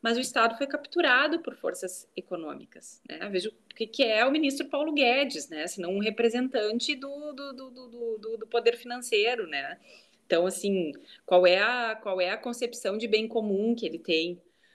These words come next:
né? Qual é a concepção de, ah, de, de, de, de, de, de, de desenvolvimento, ah, social que ele tem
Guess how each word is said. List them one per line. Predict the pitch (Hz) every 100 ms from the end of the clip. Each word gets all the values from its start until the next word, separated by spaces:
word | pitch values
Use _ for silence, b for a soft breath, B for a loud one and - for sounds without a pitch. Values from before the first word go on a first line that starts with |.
| b _
né? | 151 151
Qual | 170 175
é | 175
a |
concepção | 175 214 214 208 - 202 208
de, | 202 214 208 202 190 180 B B B -
ah, | 175 175 175
de, | 180
de, | 170 170
de, | 165 170
de, | 165 165
de, | 160 165
de, | 160 160 147 - b
de | 175 180
desenvolvimento, | 170 185 202 196 190 202 180 190 226 226 202 175 B B -
ah, | 180 180
social | 175 196 196 - 185 165 202
que | 214 147
ele | 160
tem | - 151 170 185